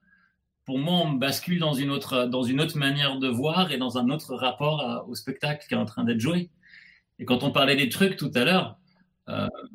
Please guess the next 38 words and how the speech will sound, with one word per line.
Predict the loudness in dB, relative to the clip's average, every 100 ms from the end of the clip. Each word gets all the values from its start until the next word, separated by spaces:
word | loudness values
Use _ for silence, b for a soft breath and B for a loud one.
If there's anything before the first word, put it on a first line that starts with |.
| -4
moi, | 2 4
je | 4
suis | 2
fasciné | 2 2 2 2
par | 2
les | 0
trucs | 0 0
du | 0
théâtre. | 2 2 2 -4 -18 _ _ _ _ _ _
Quand | -4 2
on | 6
découvre | 6 4 2 2
les | 4 4
dessous | 2 2 2
d'un | 4
théâtre, | 4 2 2 0
quand | -4 -2
on | 0
découvre | 0 -2 -4 -4
la | 0
manière | 2 2 2 0
dont | -2 0
on |
monte | 2 2 0 -2
les | -2
décors | 0 0 -4 -4
sur | -6 -6
le | -4
dessus, | -2 -4 -2
il | -2
y | -2
a, | -4
c'est | -6 -6 -4
extrêmement, | -8 -6 -2 0 0 0 -2
c'est | -2 -2
beaucoup | 0 -2
plus | -2 2
magique. | 4 4 2 -2